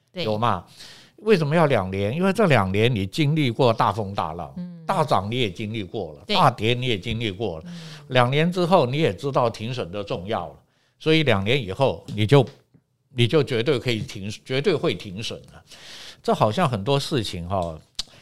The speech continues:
Speaker 2: 如果你自己不去撞一下哦，我们发现很，在世，在这个世界上，所有成功的人哈，他都在人生的路上啊，都跌过跤的，他这都被受过伤的，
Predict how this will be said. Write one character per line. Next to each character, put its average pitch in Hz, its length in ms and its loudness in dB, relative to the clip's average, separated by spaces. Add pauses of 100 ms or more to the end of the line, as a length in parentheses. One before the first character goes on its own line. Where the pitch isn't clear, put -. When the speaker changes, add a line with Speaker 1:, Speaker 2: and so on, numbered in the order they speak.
(120)
Speaker 2:
如 175 140 -2
果 190 100 2
你 117 140 -2
自 185 200 0
己 104 180 -4
不 139 160 -6
去 151 240 -2
撞 127 320 0
一 110 80 -4
下 110 260 -2
哦， 85 460 -6 (180)
我 120 220 -2
们 139 140 -2
发 170 160 0
现 156 220 -6
很， 98 260 -10
在 143 160 -2
世， - 340 -8
在 170 180 -2
这 147 120 -8
个 135 160 -2
世 147 180 -6
界 131 220 -4
上， 117 240 -2 (340)
所 151 260 0
有 123 180 2
成 110 260 -6
功 131 180 -6
的 117 120 -4
人 82 240 -14
哈， 87 180 -18 (320)
他 156 120 -6
都 156 200 -4
在 127 340 -4 (520)
人 120 240 -6
生 143 240 -6
的 120 180 -4
路 131 220 -6
上 110 200 -6
啊， 87 120 -8
都 127 140 -8
跌 104 220 -10
过 110 180 -10
跤 95 200 -12
的， 80 140 -12 (600)
他 170 140 -6 (160)
这 226 160 -4
都 - 260 -8
被 185 180 -6
受 175 280 0
过 147 180 2
伤 127 260 0
的， 92 160 -8